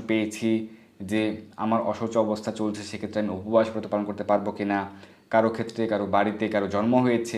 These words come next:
সেই ক্ষেত্রে তারা জন্মাষ্টমী ব্রত পালন করতে পারবেন কি না, কখন অভিষেক করতে হবে, পরদিন কখন পালন করতে হবে, এই সকল বিভিন্ন প্রশ্ন কিন্তু আমরা পেয়েছি।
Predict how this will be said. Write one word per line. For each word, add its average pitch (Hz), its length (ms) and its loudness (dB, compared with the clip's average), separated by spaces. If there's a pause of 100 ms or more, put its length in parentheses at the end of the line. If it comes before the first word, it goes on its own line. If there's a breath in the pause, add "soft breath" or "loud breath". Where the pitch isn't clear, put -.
সেই 104 180 -4
ক্ষেত্রে 104 220 -6
তারা 110 140 2 (400 loud breath)
জন্মাষ্টমী 113 500 2
ব্রত 107 220 -2
পালন 110 160 0
করতে 104 200 -6
পারবেন 104 420 2
কি 104 120 -4
না, 98 100 -2 (120)
কখন 135 280 6 (160)
অভিষেক 110 340 -2
করতে 117 300 -2
হবে, 107 240 0 (140)
পরদিন 120 360 2
কখন 120 280 2 (140)
পালন 113 300 4
করতে 113 320 -4
হবে, 104 260 -2 (440 loud breath)
এই 139 140 -2
সকল 147 260 -4 (120)
বিভিন্ন 107 340 2 (120)
প্রশ্ন 113 340 0
কিন্তু 123 200 -4
আমরা 113 220 0
পেয়েছি। 113 360 0